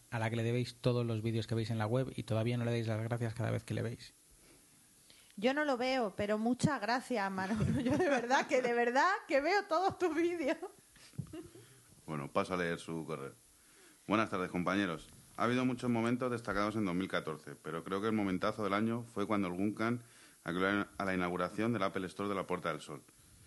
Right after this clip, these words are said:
Speaker 3: Aunque no llegué a hacer, a hacer noche con los valientes que se atrevieron a estar en la calle, sí llegué temprano y pude vivir grandes momentos en la cola, digo fila, durante unas horas antes de la apertura.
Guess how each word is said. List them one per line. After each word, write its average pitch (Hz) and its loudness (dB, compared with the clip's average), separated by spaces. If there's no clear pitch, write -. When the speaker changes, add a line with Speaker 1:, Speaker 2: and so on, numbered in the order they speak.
Speaker 3:
Aunque 85 -2
no 90 2
llegué 110 0
a 117 2
hacer, 110 0
a - -2
hacer 101 -4
noche 104 0
con 95 0
los 95 0
valientes 95 0
que 92 -12
se 92 -6
atrevieron 90 -2
a 87 0
estar 92 -6
en 85 -2
la 82 -4
calle, 113 -4
sí - -6
llegué 110 2
temprano 85 -2
y 76 -8
pude 95 0
vivir 107 -2
grandes 104 0
momentos 107 -2
en 82 -8
la 82 -4
cola, 78 -4
digo 80 -4
fila, 98 -6
durante 90 0
unas 104 0
horas 113 0
antes 104 0
de 92 2
la 85 0
apertura. 76 -8